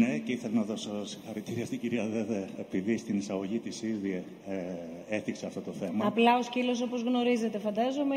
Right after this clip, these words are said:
Speaker 2: είναι και το κατοικίδιο το οποίο οι περισσότεροι έχουν, εξού και τα πολύ ψηλότερα, τα πιο ψηλά μάλλον
Speaker 1: Κι όμως δεν έρχονται οι
Speaker 2: ποσοστά.
Speaker 1: περισσότεροι σε επαφή με το σκύλο.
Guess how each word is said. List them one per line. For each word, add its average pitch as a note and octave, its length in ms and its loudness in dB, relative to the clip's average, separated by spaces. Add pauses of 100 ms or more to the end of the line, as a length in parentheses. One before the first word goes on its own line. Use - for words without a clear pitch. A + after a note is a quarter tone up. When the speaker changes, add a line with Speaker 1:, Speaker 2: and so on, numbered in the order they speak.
Speaker 2:
είναι C4+ 140 4
και C4+ 120 0
το C4+ 100 -4
κατοικίδιο B3+ 440 -2
το C#4 140 -2
οποίο C#4 120 -4
οι C#4 140 -2
περισσότεροι C#4 420 2
έχουν, G#3+ 320 4
εξού G3 260 -2
και B3 100 -2
τα B3 100 0
πολύ C4 300 0
ψηλότερα, G3+ 760 0
τα G3 80 -2
πιο A#3+ 240 -2
ψηλά B3 380 0
μάλλον F#3+ 380 4 (140)
Speaker 1:
Κι - 60 -4 (100)
όμως G#2+ 200 2
δεν B2+ 200 -2
έρχονται G2+ 260 0
οι - 20 0
Speaker 2:
ποσοστά. G#2 140 0
Speaker 1:
περισσότεροι G2 400 0
σε - 120 -6
επαφή F2+ 360 -6
με G2 120 -4
το - 80 -8
σκύλο. G#2 420 -4